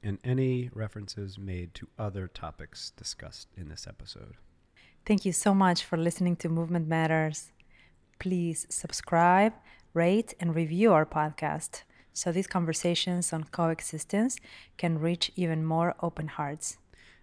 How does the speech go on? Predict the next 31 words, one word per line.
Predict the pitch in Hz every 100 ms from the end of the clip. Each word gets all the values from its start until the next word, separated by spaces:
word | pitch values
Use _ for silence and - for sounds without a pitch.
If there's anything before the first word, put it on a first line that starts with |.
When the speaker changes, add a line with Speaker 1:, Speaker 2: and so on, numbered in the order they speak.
| -
Speaker 1:
And | 135 143
the | 127
ones | 117 107
that | 98
we | 101 101 104
are | 98 95 _ -
aiming | 107 98 95
to | - 104
help | 92 90 82
open, | 76 - 85
of | -
course. | - - - - - - - - - - _ _ - - - _ _ -
Um, | 85 82 80 85 -
next | 117 160 -
week, | 147 170 - -
Diana | 110 110 117 113
introduces | 110 - 98 101 - 95
you | 95 95
to | -
Koru's | 98 - 107 101 98 95 -
Tai | - 123 123
Chi | - 127
specialist, | 139 - 80 73 87 104 147 - -
Kate | - 120 123 -
Kane. | - - 120 110 78 - - _ _ _ _ _ _ _ _ _ _ _
Speaker 2:
That | 185
was | 175 175
a |
wonderful | 170 175 180 175 175 - 175
conversation, | 175 170 160 175 165 170 160
guys. | 160 156 -